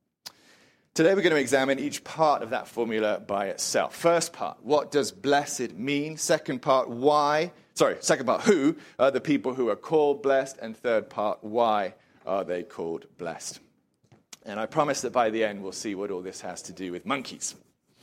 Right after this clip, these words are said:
So, uh, the first part of the formula is the same for all of the Beatitudes, and it's this opening phrase, "Blessed are, dot, dot, dot." So we start with the question, what does blessed mean?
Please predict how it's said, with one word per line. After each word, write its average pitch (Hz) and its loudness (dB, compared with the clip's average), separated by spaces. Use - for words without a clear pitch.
So, 190 4
uh, 147 4
the 151 2
first 226 4
part 175 4
of 156 6
the 151 2
formula 135 4
is 123 2
the 113 -8
same 135 2
for - -6
all 123 2
of 113 0
the 113 -6
Beatitudes, 110 0
and 117 -6
it's 98 -8
this 135 0
opening 113 0
phrase, 104 0
"Blessed 151 0
are, 117 2
dot, - -4
dot, - -8
dot." 92 -6
So 113 0
we 113 -2
start 131 2
with 120 0
the 120 -4
question, 113 -4
what 131 2
does 104 2
blessed 104 -4
mean? 151 0